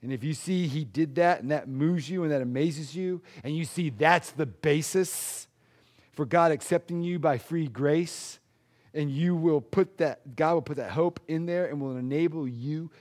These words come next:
to face anything. That crabby coworker of yours. Notice verse eleven. "I will put my spirit in you, and I will settle you in your own land.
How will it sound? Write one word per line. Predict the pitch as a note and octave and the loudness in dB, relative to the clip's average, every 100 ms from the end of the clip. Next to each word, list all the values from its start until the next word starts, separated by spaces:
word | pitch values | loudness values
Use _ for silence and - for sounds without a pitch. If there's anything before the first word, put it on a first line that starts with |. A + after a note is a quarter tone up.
| _ | _
to | A#2 | -16
face | - - D3 D3 - _ _ - | -8 -2 -2 -4 -12 _ _ -8
anything. | C3+ A#2+ - G2 F2 _ _ _ _ _ _ _ _ _ _ _ _ _ _ _ _ _ - | -6 -6 -12 -16 -16 _ _ _ _ _ _ _ _ _ _ _ _ _ _ _ _ _ -6
That | C#3 - | -6 -6
crabby | - - C3+ D3+ D#3+ D#3 | -14 -10 -2 0 0 -2
coworker | D3+ - C#3 B2 A#2 - G2+ | -4 -4 -2 -2 -8 -12 -18
of | G2 | -18
yours. | A2 A2 _ - - _ _ _ _ _ _ _ _ _ _ _ _ _ _ _ _ _ _ _ _ _ _ _ _ _ _ _ _ _ _ _ _ _ | -20 -20 _ -20 -20 _ _ _ _ _ _ _ _ _ _ _ _ _ _ _ _ _ _ _ _ _ _ _ _ _ _ _ _ _ _ _ _ _
Notice | C3+ D3+ F#3 E3+ B2 - - _ _ | 0 4 6 4 0 -10 -16 _ _
verse | D3 D3 | -2 0
eleven. | D3+ C#3+ D#3 D#3 C#3 A2 F#2 _ _ _ _ _ _ _ - - - | 2 6 6 4 0 -4 -12 _ _ _ _ _ _ _ -20 -12 0
"I | C#3 | 2
will | F3 D3+ | 2 0
put | - C#3 | -4 -6
my | C3+ A#2 | -6 -6
spirit | - - D3 C3+ - | -12 -4 0 0 -2
in | C3+ D#3+ | -6 -6
you, | E3+ F3 F3 | -4 -4 -4
and | C3+ C3 | -4 -6
I | |
will | A#2+ A2+ | -6 -8
settle | - - D#3 D#3+ E3 | -14 -4 -2 -2 -6
you | D#3+ E3+ E3+ | -6 -6 -6
in | B2 | -6
your | A#2 G#2+ | -6 -6
own | A#2+ A#2 A2+ | -8 -8 -8
land. | C3 D#3 D#3+ D#3+ D#3 | -6 -6 -6 -8 -10